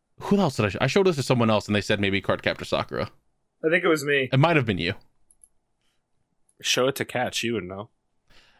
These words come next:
Speaker 1: You know what? That's, that's true, actually. Let me see if she's, let me see if she's, uh,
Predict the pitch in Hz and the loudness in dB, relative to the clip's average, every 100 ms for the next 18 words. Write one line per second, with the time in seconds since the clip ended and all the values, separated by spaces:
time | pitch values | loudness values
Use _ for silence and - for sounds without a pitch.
0 | - 107 127 - - - - - - 71 | -4 0 0 -2 -4 -6 -12 -10 -4 -2
1 | 73 - - 60 - - _ _ _ _ | -2 -4 -6 -6 -8 -12 _ _ _ _
2 | _ _ _ _ _ _ _ - - - | _ _ _ _ _ _ _ -6 -4 -4
3 | - - - _ - 110 143 - 67 - | -4 -10 -12 _ -12 -6 -4 -4 -6 -6
4 | 64 64 - 55 | -8 -6 -4 -6